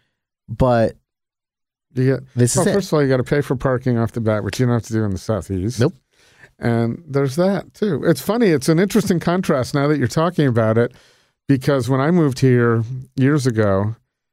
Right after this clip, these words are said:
Speaker 2: um, I came to check out Portland and stayed downtown.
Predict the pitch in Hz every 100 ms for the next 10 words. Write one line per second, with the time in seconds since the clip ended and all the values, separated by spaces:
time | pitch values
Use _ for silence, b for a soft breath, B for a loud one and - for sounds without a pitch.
0 | _ - 113 110 107 110 - 117 135 120
1 | 107 - 117 - 110 104 - 117 104 110
2 | 104 101 95 - 110 101 101 101 - 156
3 | 151 117 110 110